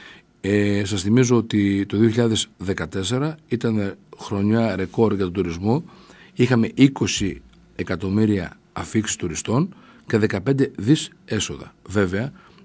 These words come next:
αυτό δεν έγινε χτυπώντας το μαγικό ραβδί από τη μια στιγμή στην άλλη. Ε, ήταν αποτέλεσμα μια σ-,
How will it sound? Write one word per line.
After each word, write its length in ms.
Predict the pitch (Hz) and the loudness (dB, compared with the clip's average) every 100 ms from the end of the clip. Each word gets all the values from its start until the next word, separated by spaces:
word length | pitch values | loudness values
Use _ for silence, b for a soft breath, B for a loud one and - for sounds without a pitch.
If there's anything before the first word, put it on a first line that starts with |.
| - | -12
αυτό 200 | - 165 | 0 2
δεν 160 | 180 180 | 4 2
έγινε 380 | 120 98 92 82 | 2 0 -4 -6
χτυπώντας 420 | - 92 98 92 | -10 -6 -4 -4
το 100 | 101 | -6
μαγικό 320 | 92 87 95 | -6 -6 -6
ραβδί 360 | 90 80 90 85 | -8 -6 -8 -8
από 120 | 87 | -8
τη 60 | 87 | -8
μια 120 | 87 | -8
στιγμή 220 | 87 85 | -8 -10
στην 180 | - 87 | -8 -10
άλλη. 260 | 80 78 73 b b b | -8 -12 -14 b b b
Ε, 260 | 107 120 123 | 6 6 6
ήταν 280 | 120 117 104 | 2 2 2
αποτέλεσμα 540 | 90 90 104 135 143 | 0 -2 0 2 0
μια 340 | 120 113 120 - B B B | 2 2 2 -2 B B B
σ-, 180 | - | -4